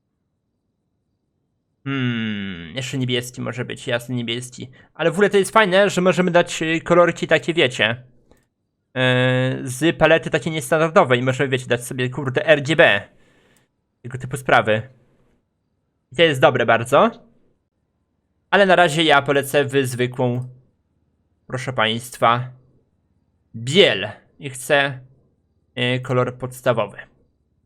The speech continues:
Biel, biel, biel. Jasny metaliczny, może metaliczny, a może bogaty metaliczny? Nie, bogaty. No i okej, możemy wyjeżdżać.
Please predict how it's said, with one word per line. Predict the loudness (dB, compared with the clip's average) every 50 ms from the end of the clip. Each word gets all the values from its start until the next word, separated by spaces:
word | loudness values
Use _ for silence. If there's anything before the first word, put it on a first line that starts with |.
| _ _ _ _ 0
Biel, | 2 2 2 4
biel, | 2 2 2 2
biel. | 0 -4 -6 -6 -10 -18 -20 _ _ _ _ _ _ _ _ _ _ _ _ _ _ _ _ -2
Jasny | 0 0 0 0 0
metaliczny, | 2 2 2 2 2 0 2 4 4 4 4
może | 2 2 2 0
metaliczny, | -2 -2 -2 -4 -4 -6 -8 -12 -6 -4 -4 -4
a | -2
może | -2 -4 -4 -2 0 -2 0
bogaty | 0 -2 -4 -4 -4 -2 -4
metaliczny? | -4 -2 -4 -4 -4 -6 -8 -4 0 0 0 0 -2 -6 -12 _ _ _ _ _ _ _ _ _ -6
Nie, | -4 -2
bogaty. | -2 4 4 6 4 4 2 -2 -8 -10 -10 -14 _ _ _ _ _ _ _ _ _ _ _ _ _ _ _ -20 _ _ _ _ _ -20 -20 -20 -20 -20 -20 -16 -4 0
No | 2
i | 2
okej, | 2 2 2 0 0
możemy | 2 4 4 6 4
wyjeżdżać. | 6 4 2 4 4 4 4 4 0 -6 -10